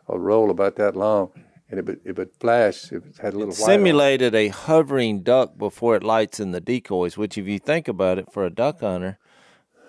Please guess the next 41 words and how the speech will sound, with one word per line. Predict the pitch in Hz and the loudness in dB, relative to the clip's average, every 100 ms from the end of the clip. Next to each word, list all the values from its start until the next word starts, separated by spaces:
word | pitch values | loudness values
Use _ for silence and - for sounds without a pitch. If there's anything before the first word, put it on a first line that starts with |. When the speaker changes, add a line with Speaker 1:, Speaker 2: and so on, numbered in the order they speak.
| - | -12
Speaker 2:
that, | - 110 135 - | 0 2 0 2
that's | 123 139 | 0 2
a | 147 | -2
good | 113 147 - | 2 2 2
thing. | 143 139 127 117 101 - - | 0 0 0 -2 -6 -14 -8
Speaker 1:
Yeah. | 101 110 120 | 2 4 4
Speaker 2:
Because | 113 - 135 123 101 - _ _ _ _ - | 2 0 2 2 0 -10 _ _ _ _ -10
if | 110 123 | -8 0
you | 147 | 2
had | 143 107 | 2 0
your | 104 | 0
decoys | 143 185 160 117 95 | 0 2 2 2 2
out | 98 98 107 - 104 | 2 2 0 -4 -8
and | 101 | -4
then | 117 | -2
you | 123 113 | -2 0
had | 120 92 | 0 0
one | 104 143 | 2 2
of | 156 120 101 | 4 2 0
'em | 98 95 _ _ - | -6 -8 _ _ -6
giving | 123 123 | -4 -2
the | 110 98 | 0 0
appearance | - 147 156 123 - - - _ _ _ _ _ - | -2 -2 0 0 -4 -14 -20 _ _ _ _ _ -8
that | 107 | -4
he | 107 | -2
was | 101 - | -2 -2
fixed | 127 113 - | -4 -4 -4
to | 92 | -2
light, | 107 151 127 - | 0 2 2 0
well, | 107 | -4
if | 101 | -4
other | 120 127 110 | -2 -2 0
ducks | 127 117 - | 0 0 -2
saw | 135 170 | -2 0
that, | 110 101 120 | 0 -2 -2
they | 113 120 | -6 -6
would | 117 | -6
just | 110 95 | -8 -4
zoom | 104 110 101 | -2 0 2
in | 127 127 | 0 0
there. | 85 | -6